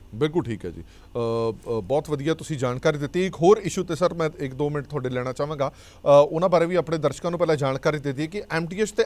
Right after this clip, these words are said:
ਐਵਰੈਸਟ ਦੇ ਮਸਾਲਿਆਂ ਦੇ ਦੋ ਦ-, ਦੇਸ਼ਾਂ ਦੇ ਵਿੱਚ ਬੈਨ ਹੋ ਗਏ ਨੇ ਇਹ ਮਸਾਲੇ। ਕਿਉਂ ਇਹ ਬੈਨ ਹੋਏ ਨੇ,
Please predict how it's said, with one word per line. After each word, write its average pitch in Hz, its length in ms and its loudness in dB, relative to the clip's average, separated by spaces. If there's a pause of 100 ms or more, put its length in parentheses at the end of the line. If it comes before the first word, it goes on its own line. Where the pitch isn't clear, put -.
ਐਵਰੈਸਟ 180 460 2
ਦੇ 185 120 2
ਮਸਾਲਿਆਂ 170 760 0
ਦੇ 156 380 -2 (340)
ਦੋ 220 360 8
ਦ-, 202 340 2
ਦੇਸ਼ਾਂ 151 300 -2
ਦੇ 147 80 -6
ਵਿੱਚ 175 200 -8
ਬੈਨ 160 540 2
ਹੋ 135 160 -4
ਗਏ 147 120 -2
ਨੇ 147 160 -4
ਇਹ 160 120 -2
ਮਸਾਲੇ। 139 380 -2
ਕਿਉਂ 247 340 4
ਇਹ 262 100 6
ਬੈਨ 202 240 2
ਹੋਏ 185 180 -4
ਨੇ, 208 140 -4